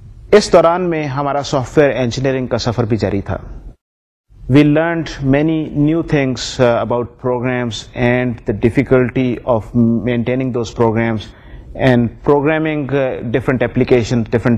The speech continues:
types of applications، پروگرامنگ کے کیا ایشو ہیں اور کس کس طریقے سے ان ایشوز کو ایڈریس کیا جا سکتا ہے۔ تو یہ ساری چیزیں ہماری سافٹ ویئر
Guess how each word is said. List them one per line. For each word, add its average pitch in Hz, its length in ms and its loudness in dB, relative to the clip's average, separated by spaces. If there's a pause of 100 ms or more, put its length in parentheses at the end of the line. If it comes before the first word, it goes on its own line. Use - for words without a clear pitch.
(120)
types 131 260 2
of 117 120 0
applications، 113 520 0 (520)
پروگرامنگ 151 480 2
کے 147 200 0
کیا 147 300 4
ایشو 143 440 0
ہیں 120 280 -4 (480)
اور 127 200 4
کس - 380 -2
کس - 180 0
طریقے 143 300 2
سے 143 140 -2
ان 127 300 -2
ایشوز 127 360 -2
کو - 180 0
ایڈریس 113 380 -2
کیا 113 240 2
جا 101 120 0
سکتا 95 380 -6
ہے۔ 73 80 -8 (460)
تو 151 80 6
یہ 147 160 6
ساری 160 340 0
چیزیں 143 360 0
ہماری 127 300 -4
سافٹ 117 340 -4
ویئر 120 120 2